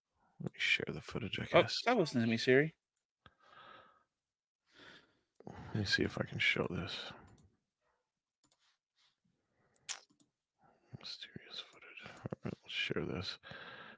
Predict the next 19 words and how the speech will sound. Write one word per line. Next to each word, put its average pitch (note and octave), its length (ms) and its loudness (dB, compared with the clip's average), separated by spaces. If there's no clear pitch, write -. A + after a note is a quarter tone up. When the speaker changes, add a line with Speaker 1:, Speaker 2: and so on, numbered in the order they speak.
Speaker 1:
All F#2 80 10
right, F2 180 12
here G2+ 140 12
you F2 160 12
go. E2+ 220 12
Speaker 2:
There F3 100 2
you C#3+ 60 2
go. C3 260 12
Don't D3+ 100 8
read D#3 140 12
my C#3 80 12
text. B2 400 12
Speaker 1:
Brazil, F2 600 12
of - 160 6
course. - 400 12
<laughs> - 420 -6
Speaker 2:
Dude, A3+ 220 12
they're C4 160 12
real, C4 220 12